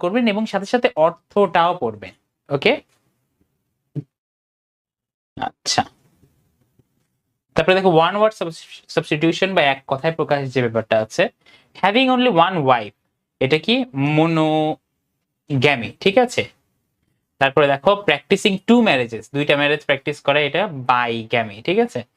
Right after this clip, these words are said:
তারপরে দেখেন having several husband, several মানে একাধিক, ঠিক আছে? পলি শব্দটা সবসময় একাধিক বোঝায়, আর এক মানে কি বল-, বলতো? এক মানে মনো,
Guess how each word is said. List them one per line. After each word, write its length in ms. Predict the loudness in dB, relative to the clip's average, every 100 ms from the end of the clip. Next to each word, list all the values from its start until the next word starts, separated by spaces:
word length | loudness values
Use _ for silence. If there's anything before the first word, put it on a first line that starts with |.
| _ _ _ 0
তারপরে 240 | 2 4
দেখেন 220 | 4 2 2
having 220 | 2 0 -2 0
several 260 | 2 4 2
husband, 460 | 0 0 0 0 -4 -10 -20 _ _ _ _ -14 0
several 260 | 2 4 2 0
মানে 120 | 0 0 0
একাধিক, 320 | 0 -2 -6
ঠিক 100 | -4 -2
আছে? 100 | -2 2
পলি 240 | 2 2 0
শব্দটা 280 | -4 -2 -4
সবসময় 300 | -4 -2 0 0
একাধিক 260 | 0 -4 -6
বোঝায়, 300 | -8 -10 -10 -10
আর 60 | -12 0
এক 220 | 0 0 -6 -20 _ _ _ _ _
মানে 180 | 0 0
কি 60 | 2
বল-, 240 | 4 2 2
বলতো? 300 | 2 2 0 -2 -4 _ _ _
এক 160 | -2 0 2
মানে 140 | 0
মনো, 400 | 0 2 0 0